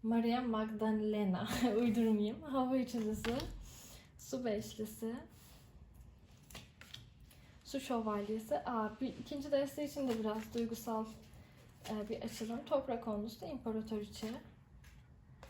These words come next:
Dördüncü çakra. Sevgiye dair, kalbe dair problemler aldık. Kalp tutan erkek.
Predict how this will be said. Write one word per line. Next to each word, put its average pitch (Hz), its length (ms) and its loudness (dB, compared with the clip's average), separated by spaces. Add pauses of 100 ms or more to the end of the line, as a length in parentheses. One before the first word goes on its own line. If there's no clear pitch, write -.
(920)
Dördüncü 277 520 4
çakra. 226 460 -2 (180)
Sevgiye 277 540 2
dair, 226 320 2 (100)
kalbe 269 300 2
dair 214 260 0
problemler 208 680 -2
aldık. 247 340 -6 (280)
Kalp 330 220 -8
tutan 220 260 -2
erkek. 214 680 -6